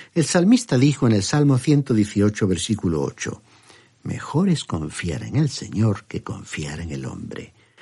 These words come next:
La fidelidad es un fruto del Espíritu Santo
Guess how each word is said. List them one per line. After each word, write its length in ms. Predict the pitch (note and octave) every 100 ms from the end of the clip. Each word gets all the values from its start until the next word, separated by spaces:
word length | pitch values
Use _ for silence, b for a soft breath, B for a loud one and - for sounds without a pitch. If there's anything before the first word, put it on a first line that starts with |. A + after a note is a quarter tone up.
| b b
La 140 | D#3+ E3
fidelidad 640 | - D3+ C#3 C3 G3 C#3+
es 180 | C3 -
un 120 | G#2
fruto 400 | - F#3 G#3 A#2
del 140 | E2+
Espíritu 420 | D2+ - C3 G#2+ G2+
Santo 420 | F3 E3+ -